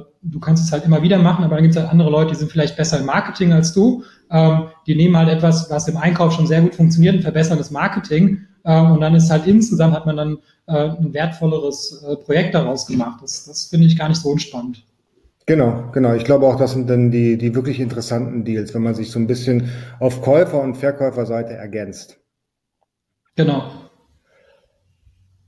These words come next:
Speaker 2: Was kaufe ich? Das ist die Frage, die sich bei mir immer stellt. Wenn ich, wenn ich jetzt mit jemandem in Verhandlung gehe, was kaufe ich eigentlich? Kaufe ich das Listing? Kaufe ich die Company? Kaufe ich die Produkte? Kaufe ich das Know-how?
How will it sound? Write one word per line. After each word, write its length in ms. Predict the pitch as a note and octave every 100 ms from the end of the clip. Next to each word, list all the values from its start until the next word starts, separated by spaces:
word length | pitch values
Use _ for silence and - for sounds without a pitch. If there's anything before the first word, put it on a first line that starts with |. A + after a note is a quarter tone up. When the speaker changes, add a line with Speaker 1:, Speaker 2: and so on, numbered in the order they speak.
| _ _
Speaker 2:
Was 220 | D3 -
kaufe 340 | - D3 C3 G#2+
ich? 200 | - - _ _ _ _ _ _ _ _
Das 140 | A#2+
ist 140 | D3+ -
die 60 |
Frage, 280 | D#3 C#3 E3
die 60 | D3
sich 180 | C#3+
bei 80 | -
mir 200 | C#3+ C#3+
immer 160 | C#3 C3
stellt. 400 | B2 A#2+ G2 F#2
Wenn 120 | A2
ich, 200 | C3+ B2
wenn 80 | D#3
ich 80 | E3
jetzt 180 | E3 D#3+
mit 120 | B2
jemandem 720 | C3 F#3+ G3 F#3 F3 E3+ -
in 340 | F3+ G3 A3 -
Verhandlung 480 | F3+ E3 D3+ C3+
gehe, 180 | A#2+ A#2
was 160 | C3 -
kaufe 280 | C#3 B2 A2
ich 80 |
eigentlich? 260 | G#2 G2+ -
Kaufe 260 | A2+ A2 G#2
ich 240 | - _
das 160 | A#2+ A#2+
Listing? 500 | D3 F#3 - F3+ F3+
Kaufe 300 | F3 A#2+ A#2+
ich 40 |
die 120 | - A2+
Company? 580 | C#3+ F3 F3+ E3+ E3+
Kaufe 300 | E3 B2+ B2+
ich 80 | B2+
die 100 | B2
Produkte? 640 | B2 B2 C3 D3+ - F3 E3
Kaufe 280 | C3 B2+ B2+
ich 60 |
das 180 | C3 B2+
Know-how? 560 | B2+ A2+ A#2 D3 E3